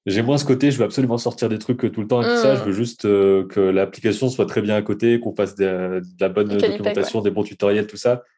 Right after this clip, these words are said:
Speaker 1: Et les vidéos, c'est un peu plus, euh, OK, s'il y a un truc pertinent à dire, si j'ai envie de faire une session de dessin et tout ça. J'envisage de faire des lives à un moment donné. Faudrait que je vois si je fais ça une fois que je suis dans un autre endroit qui est un peu, un peu mieux. Mais de, ce que je fais en session de dessin, ça pourrait très bien se faire en live, en fait, euh,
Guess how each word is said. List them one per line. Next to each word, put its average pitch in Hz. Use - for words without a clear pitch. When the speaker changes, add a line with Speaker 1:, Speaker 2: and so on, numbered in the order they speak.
Speaker 1:
Et 98
les 98
vidéos, 101
c'est 127
un 104
peu 101
plus, 123
euh, 101
OK, 92
s'il -
y -
a 90
un 90
truc 107
pertinent 101
à 95
dire, 107
si 110
j'ai 95
envie 95
de 95
faire 95
une 92
session -
de 90
dessin 104
et -
tout 101
ça. 104
J'envisage 110
de 117
faire 107
des 98
lives 104
à -
un 110
moment 113
donné. 113
Faudrait 98
que 95
je -
vois 101
si -
je -
fais -
ça -
une 113
fois -
que -
je -
suis 113
dans 98
un 98
autre 104
endroit 104
qui 104
est -
un 92
peu, 92
un 90
peu 92
mieux. 120
Mais 98
de, 87
ce -
que 110
je 104
fais 113
en 104
session 107
de 101
dessin, 104
ça -
pourrait 101
très 104
bien 107
se 110
faire 101
en 92
live, 101
en 90
fait, 98
euh, 87